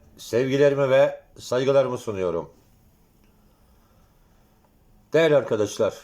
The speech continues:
önümüzde bir seçim süreci var. Ve tamı tamına bir ay gibi bir zaman kaldı. Bildiğiniz üzere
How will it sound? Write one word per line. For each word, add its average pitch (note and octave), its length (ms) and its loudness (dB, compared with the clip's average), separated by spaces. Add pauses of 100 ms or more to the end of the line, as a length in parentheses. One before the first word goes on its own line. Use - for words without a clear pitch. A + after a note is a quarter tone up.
(280)
önümüzde C#3 760 -2
bir B2+ 160 -4
seçim B2+ 440 -6
süreci G#2 360 -4
var. G#2 260 -2 (1300)
Ve C3 320 0 (960)
tamı D#3 300 -4
tamına A#2 600 -4 (280)
bir A#2 300 -4
ay B2+ 220 -2
gibi B2+ 480 -4
bir B2 140 -6
zaman G#2 360 -4
kaldı. D#2+ 440 -8 (3000)
Bildiğiniz D#3 480 0
üzere A#2+ 520 0